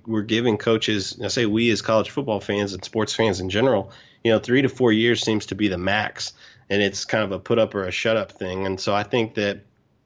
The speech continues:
I, I like to see the, the consistency and the longevity, and I just think more so than ever going into next year, these guys are gonna know what the deal is. They're gonna know that,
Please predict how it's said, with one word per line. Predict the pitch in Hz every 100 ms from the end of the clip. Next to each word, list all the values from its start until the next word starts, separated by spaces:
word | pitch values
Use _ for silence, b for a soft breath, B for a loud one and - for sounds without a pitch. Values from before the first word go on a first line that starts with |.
| _ _ _ - -
I, | 110 110
I | 107
like | 107 107 120 -
to | 120
see | - 123 120
the, | 113 107 104 104
the | 95 101 101 95 B B B _
consistency | 107 98 131 123 135 123 131 127 127
and | 113 98
the | 98
longevity, | 98 101 95 104 110 131 120
and | 95 95 B B B
I | - 107
just | 113 -
think | 117 101
more | 110
so | 107 113 104
than | 101
ever | 113 110
going | 95 107
into | 104 101
next | 104 - -
year, | 104
these | 104 104
guys | 104 101
are | 98
gonna | 104 95
know | 92 101
what | 98 90
the | -
deal | 92 92 -
is. | - -
They're | 90
gonna | 98 98
know | 98 98 92
that, | 90 90